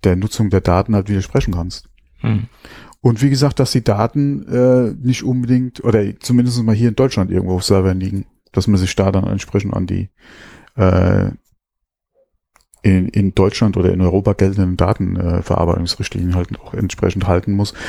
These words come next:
Speaker 1: und die Daten nicht irgendwo direkt, äh, bei Google in Amerika irgendwo landen, ja.
Speaker 2: Ja.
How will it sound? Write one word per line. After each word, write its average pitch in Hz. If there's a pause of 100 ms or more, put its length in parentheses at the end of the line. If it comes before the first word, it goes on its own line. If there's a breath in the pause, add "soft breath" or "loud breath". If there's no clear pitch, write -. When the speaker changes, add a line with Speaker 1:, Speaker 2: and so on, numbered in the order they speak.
(220 loud breath)
Speaker 1:
und 98
die 95
Daten 95
nicht 98
irgendwo 98
direkt, 92
äh, 95 (140)
bei 95 (100)
Google 104
in 95
Amerika 92
irgendwo 87
landen, 82
ja. 95 (100)
Speaker 2:
Ja. 131